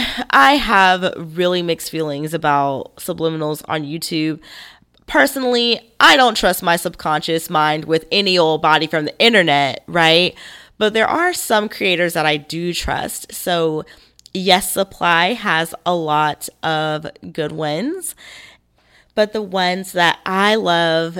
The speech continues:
and use on a regular basis are from the Forward Institute,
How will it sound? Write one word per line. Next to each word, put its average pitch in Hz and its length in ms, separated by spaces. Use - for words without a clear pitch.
and 170 200
use 165 520
on 156 140
a 147 100
regular 190 600
basis 190 800
are 180 400
from 165 680
the 180 100
Forward 214 540
Institute, 143 920